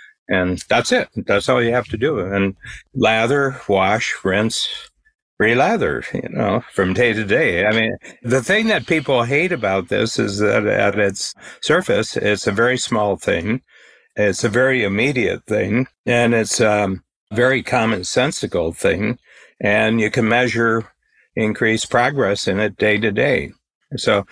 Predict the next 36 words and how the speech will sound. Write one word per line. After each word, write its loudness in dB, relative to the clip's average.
I 2
think 0
what 2
defeats -2
people, 0
they're 0
kind 0
of 0
looking -2
for 0
a -2
technological 0
messiah. 0
You 0
know, 2
"This -2
changes 0
everything." -2
I 2
said, 0
"Well, 0
everything -2
was 2
already 2
made 0
up 0
and 2
people 2
are 2
already 0
making 0
up -2
new 2
things. -2
So 2
the, 2